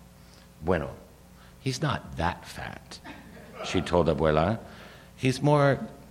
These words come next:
like husky," she said. Mispronouncing the English word she had learned from the husky section of the boys' department at Kmart, where she brought all my husky clothes.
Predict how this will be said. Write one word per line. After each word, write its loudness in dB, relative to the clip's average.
like 0
husky," 0
she -2
said. 4
Mispronouncing 8
the 4
English 4
word 8
she 2
had 4
learned 6
from 2
the 6
husky 6
section 4
of 6
the 4
boys' 6
department 4
at -2
Kmart, 10
where 6
she 2
brought 6
all 6
my 6
husky 8
clothes. 4